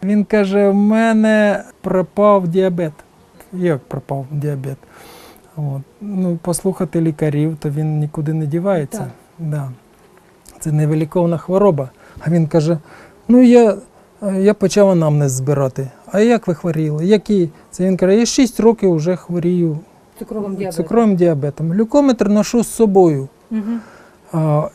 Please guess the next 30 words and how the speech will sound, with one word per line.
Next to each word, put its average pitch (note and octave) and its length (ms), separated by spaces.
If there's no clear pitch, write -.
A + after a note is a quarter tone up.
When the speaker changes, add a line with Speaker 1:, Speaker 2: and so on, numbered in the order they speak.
Speaker 1:
і, G#3+ 400
а G#3 100
я G#3 60
кажу: G#3 220
«А A3 40
які A3 220
ж E3 100
цифри F#3+ 380
у - 20
вас D3+ 180
були?» D3 200
«Ну, A3 160
дванадцять, B3 580
вісімнадцять, G#3 760
іноді G#3 340
до F3+ 140
тридцяти E3+ 580
під-, B3+ 160
Speaker 2:
Ого, G3 200
Speaker 1:
підскакував». E3 640
Speaker 2:
це D3 60
Speaker 1:
Да. D#3+ 160
Speaker 2:
це D#3+ 100
Speaker 1:
Я A3 160
на, A3+ 140
Speaker 2:
кома. F3 180
Speaker 1:
я, G#3 220
каже, G#3 260
на G3+ 160
таблетках, F3+ 840